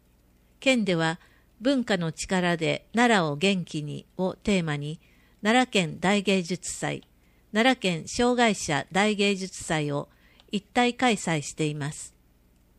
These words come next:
ホームページ、奈良、エヌエーアールエ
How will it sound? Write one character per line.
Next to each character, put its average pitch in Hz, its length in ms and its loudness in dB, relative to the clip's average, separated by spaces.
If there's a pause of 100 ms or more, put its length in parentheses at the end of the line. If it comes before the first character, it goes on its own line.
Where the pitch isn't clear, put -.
(640)
ホ 262 180 2
ー - 20 0
ム 247 140 2
ペ 208 240 2
ー 156 40 -4
ジ、 147 280 -8 (800)
奈 220 340 2 (360)
良、 202 60 2
エ - 20 4
ヌ 220 100 2
エ 214 240 4
ー - 100 -10
ア 175 160 0
ー 170 40 0
ル 165 80 0
エ 165 40 2